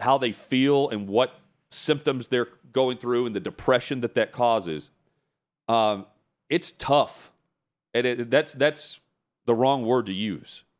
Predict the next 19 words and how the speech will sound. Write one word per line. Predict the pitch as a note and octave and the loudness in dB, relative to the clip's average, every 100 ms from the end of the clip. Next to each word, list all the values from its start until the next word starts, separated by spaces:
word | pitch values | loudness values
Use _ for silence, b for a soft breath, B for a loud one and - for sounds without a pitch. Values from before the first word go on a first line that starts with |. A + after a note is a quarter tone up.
| _ _ _ _ _ _ _ _ _ | _ _ _ _ _ _ _ _ _
Frank | - D3 F#3+ D#3 | -4 0 0 0
would | C#3 | 2
openly | - D#3 C3 | 2 2 -2
discuss | G#2+ G2+ - A2+ - | -2 -4 0 0 0
it | D#2+ | -4
on | G#2 | -2
his | G2+ F2+ | -2 -2
morning | G#2+ C3+ C#3 | 0 0 0
show | B2+ C3 C3 | -2 0 0
that | A#2+ A2 | 0 -4
he | A2+ | 0
hosted | A#2 A#2+ - C3 - _ _ _ _ _ - | 0 -2 -4 -8 -10 _ _ _ _ _ -4
on, | G2+ G#2 G2+ G2 E2+ | -2 0 -2 -6 -4
uh, | G2+ | -4
the | F#2 F2+ | -2 -6
top-rated | - B2+ C3 A#2+ A#2+ A2 | -2 0 2 2 -2 -2
show | - A2+ | -2 0
in | A2+ G2+ | 0 -2
Nashville | G#2+ A2 - A#2+ C3+ | -4 -4 -4 -4 -6